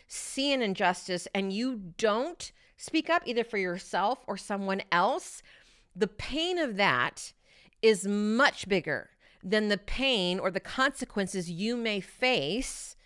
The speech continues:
when you actually speak up and act according to your principles.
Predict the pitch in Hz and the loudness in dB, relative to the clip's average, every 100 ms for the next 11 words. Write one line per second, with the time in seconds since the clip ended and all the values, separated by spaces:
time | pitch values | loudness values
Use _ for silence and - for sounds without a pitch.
0 | _ - - - 196 220 214 214 202 208 | _ -20 -20 -2 4 6 6 2 0 0
1 | - 214 226 - 220 202 185 - - 196 | 6 8 8 2 -2 0 0 -2 -6 -2
2 | 208 185 - 180 180 180 - - - 170 | 4 4 4 -2 0 -2 -2 -8 -6 -6
3 | 165 - 151 - 151 - - - - - | -6 -8 -10 -10 -14 -14 -18 -18 -18 -20